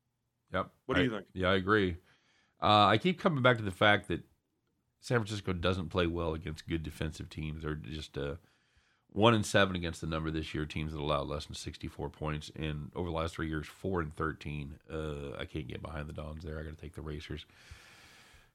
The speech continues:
Speaker 1: Carrot in the house. What's up, Carrot? Good to see you as always. Uh, talking about,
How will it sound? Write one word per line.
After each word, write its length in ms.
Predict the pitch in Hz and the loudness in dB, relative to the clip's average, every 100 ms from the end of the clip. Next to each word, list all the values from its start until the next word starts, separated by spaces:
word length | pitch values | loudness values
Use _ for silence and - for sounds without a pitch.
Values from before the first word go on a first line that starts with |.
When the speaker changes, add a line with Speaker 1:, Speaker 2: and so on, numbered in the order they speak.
| _ | _
Speaker 1:
Carrot 300 | - 120 117 | 6 8 8
in 80 | 104 | 6
the 100 | 101 | 6
house. 560 | 107 113 120 110 - - | 8 8 6 2 -6 -10
What's 200 | - 117 | -6 0
up, 180 | 101 82 | 0 2
Carrot? 300 | 101 110 - - | 4 4 2 -6
Good 120 | 101 92 | -8 -6
to 60 | |
see 140 | - 98 | -2 0
you 140 | 87 | 0
as 80 | 85 | 2
always. 480 | 87 101 104 101 - 101 | 4 4 4 2 -6 -8
Uh, 300 | 85 85 82 85 | -6 -4 -4 -2
talking 320 | 92 85 82 | -2 0 -2
about, 360 | 82 82 80 | 0 -2 -4